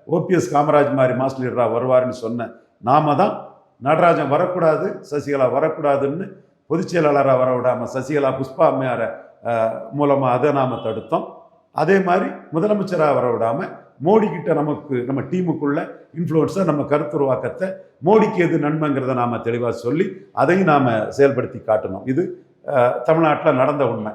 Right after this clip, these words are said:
இந்த உண்மை, அ, தாண்டி மோடி தமிழ்நாட்டுக்குள்ள எதையுமே பெருசா சாதிக்கல இதுவரை. அண்ணாமலை பதினொன்னு புள்ளி நாலு விழுக்காடு வாக்க மோடிக்கு எடுத்து கொடுத்ததை தவிர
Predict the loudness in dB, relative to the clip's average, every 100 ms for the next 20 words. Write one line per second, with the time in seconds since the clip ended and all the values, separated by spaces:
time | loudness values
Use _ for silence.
0 | -14 _ -6 2 2 4 2 2 -2 -10
1 | -18 _ _ -12 -10 2 4 6 6 4
2 | 4 2 -2 -4 -8 -20 _ -8 -2 2
3 | 2 0 -4 -10 -20 -8 -2 0 2 0
4 | -2 0 0 2 0 0 -2 -2 2 0
5 | 4 2 2 -2 -4 -2 -2 -2 -2 -6
6 | -20 _ _ -2 2 4 4 0 0 0
7 | 0 0 0 0 2 0 2 0 4 4
8 | 4 0 -6 -18 -4 2 2 2 -2 0
9 | 0 2 0 0 -6 -6 -4 -2 -2 -2
10 | 0 0 -4